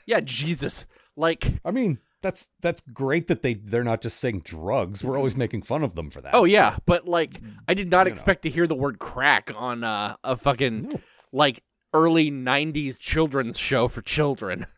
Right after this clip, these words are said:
Speaker 2: Yep.
Speaker 1: Then again, crack was a big deal back then. It was the scariest drug.
Speaker 2: I mean,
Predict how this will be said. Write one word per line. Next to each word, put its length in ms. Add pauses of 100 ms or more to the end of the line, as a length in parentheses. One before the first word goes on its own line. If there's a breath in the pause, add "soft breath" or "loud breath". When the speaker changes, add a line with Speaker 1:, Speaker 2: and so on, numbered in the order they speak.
(760)
Speaker 2:
Yep. 340
Speaker 1:
Then 120
again, 200
crack 380
was 100
a 60
big 240
deal 200
back 260
then. 220
It 120
was 160
the 80
scariest 580
drug. 420 (800)
Speaker 2:
I 100
mean, 440